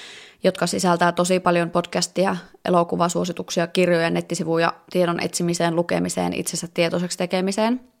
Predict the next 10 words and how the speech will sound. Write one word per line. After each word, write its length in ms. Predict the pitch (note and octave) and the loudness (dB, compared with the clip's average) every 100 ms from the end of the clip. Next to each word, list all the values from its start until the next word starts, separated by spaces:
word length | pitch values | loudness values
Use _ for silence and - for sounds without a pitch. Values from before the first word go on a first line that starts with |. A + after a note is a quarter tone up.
| _ _ _ _ _ _ _ _ _ _ _ _ _ _ - - - | _ _ _ _ _ _ _ _ _ _ _ _ _ _ -20 -16 0
At 240 | F3+ F3 - | 0 0 0
ruskeat 480 | F3+ F3 - G3+ G3+ | 2 2 4 2 2
tytöt 340 | G#3 G#3+ G#3 | 0 2 2
media, 360 | G#3+ G3+ G#3+ A3 - _ _ _ _ _ _ - | 0 2 4 2 -4 _ _ _ _ _ _ -4
Ruskeat 500 | F3 F3 - E3+ - | 0 0 0 -2 -2
tytot 600 | - F#3 F3 F3 - - - | -4 0 2 0 -4 -18 -12
media, 400 | F3+ F3+ E3+ F#3 F3+ | -6 -2 0 0 -4
siis 280 | - F#3+ F#3 | -6 -6 -4
ilman 320 | F3+ F3+ F#3 | -4 -4 -2
öötä. 280 | - E3+ G#3 | 0 0 0